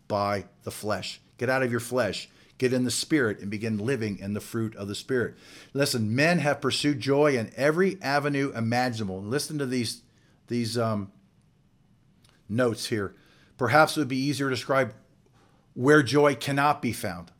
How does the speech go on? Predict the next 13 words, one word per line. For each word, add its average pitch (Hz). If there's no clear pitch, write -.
Listen 135
to 131
this 120
list. 107
It's 117
not 160
found 165
in 156
unbelief. 147
Voltaire 143
was 113
an 120
infidel 120